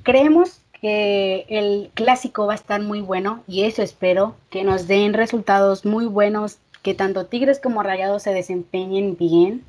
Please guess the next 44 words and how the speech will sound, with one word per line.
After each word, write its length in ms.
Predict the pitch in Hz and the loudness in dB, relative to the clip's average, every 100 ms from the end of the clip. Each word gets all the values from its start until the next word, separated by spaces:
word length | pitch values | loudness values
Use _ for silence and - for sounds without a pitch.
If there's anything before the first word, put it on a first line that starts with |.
| - - _ _ | -20 -20 _ _
que 100 | 196 | 0
nos 220 | 196 180 | 2 2
sorprendan. 880 | - 175 147 - 170 208 208 180 196 - - | 2 0 -2 -4 -2 -2 2 2 0 -6 -8
Y 60 | |
bueno, 320 | 185 247 208 | 0 2 2
tal 180 | 175 185 | 2 0
vez 300 | 208 240 247 _ | 2 0 -2 _
Monterrey 360 | 190 185 185 190 | -6 -4 -4 -4
puede 200 | 240 214 | -4 -4
ser 120 | 233 | -4
la 80 | 226 | -4
sorpresa 500 | 190 175 233 254 190 | -4 -4 -4 0 0
o 60 | |
Tigres 260 | - 208 220 | 0 -8 -10
puede 220 | - 208 | -10 -10
ser 140 | 202 196 | -6 -6
la 80 | |
sorpresa, 400 | 180 170 202 190 | -6 -6 -6 -6
quién 280 | 143 175 180 | -2 2 2
sabe. 400 | 175 180 180 147 - - - | 0 -2 -2 -6 -12 -20 -8
Todo 260 | - 202 208 | 2 2 4
puede 240 | 202 202 | 2 0
pasar. 420 | 175 156 165 151 - _ _ - - | 0 -6 -6 -8 -10 _ _ -18 -2
Con 200 | 233 247 | 2 2
esto 280 | 254 - 277 | 2 2 4
nos 180 | 269 | 4
despedimos. 840 | 262 269 269 277 285 285 330 - - - | 4 4 4 6 6 4 2 -4 -20 -16
No 200 | 214 214 | -12 -6
se 120 | 240 | -4
les 180 | 247 240 | -2 -2
olvide 520 | 226 226 233 233 233 | -4 -4 -2 0 -2
seguirnos 540 | 233 233 220 226 233 466 | 0 -2 -2 -4 -6 -4
en 100 | 453 | -4
nuestras 380 | 415 - 415 | -4 -6 -6
redes 220 | 403 440 440 | -2 -2 -2
sociales, 640 | 453 247 233 240 277 - _ | 0 4 6 4 2 -4 _
en 140 | - 208 | -6 -4
Spotify 600 | 196 254 262 285 277 277 | -2 0 2 2 2 2
como 240 | 240 233 214 | 0 -4 -4
Pelotazo 600 | 208 202 214 220 240 226 | -4 -4 -4 -2 0 0
M 320 | 220 214 214 | 0 -2 -4
X 280 | - 233 226 | -6 -8 -4
el 140 | - | -4
podcast, 640 | 180 220 - - 247 294 | -2 -2 0 0 0 -2